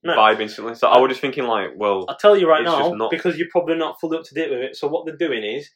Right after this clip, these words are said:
Speaker 1: like, they've gone back because it's, like, all streamers are like, "Oh no, we don't want this, we want loadouts and stuff like that." So
Speaker 2: Yeah.
Speaker 1: that's why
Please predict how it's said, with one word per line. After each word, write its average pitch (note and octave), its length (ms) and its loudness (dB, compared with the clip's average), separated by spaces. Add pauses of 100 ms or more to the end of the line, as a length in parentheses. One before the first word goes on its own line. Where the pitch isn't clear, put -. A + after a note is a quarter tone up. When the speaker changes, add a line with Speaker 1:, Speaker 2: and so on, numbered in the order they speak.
(420)
Speaker 1:
like, C3 160 -2
they've D3 120 -2
gone F3+ 200 2
back C#3+ 240 2
because C#3 240 -6
it's, - 280 -12 (120)
like, B2 200 -4
all C#3 240 0
streamers C3 360 -8
are - 20 -6
like, A#2 180 -6
"Oh C3 200 -6
no, B2 180 -6
we B2+ 80 -2
don't C3 180 -2
want B2 140 -8
this, A2 140 -14
we A#2+ 80 -12
want A2+ 120 -12
loadouts A#2 360 -6
and A2 100 -18
stuff G#2 160 -14
like G#2 200 -12
that." G#2+ 40 -14
So G2 80 -8
Speaker 2:
Yeah. F#2+ 60 -8
Speaker 1:
that's C#3 240 -4
why A#2+ 340 -2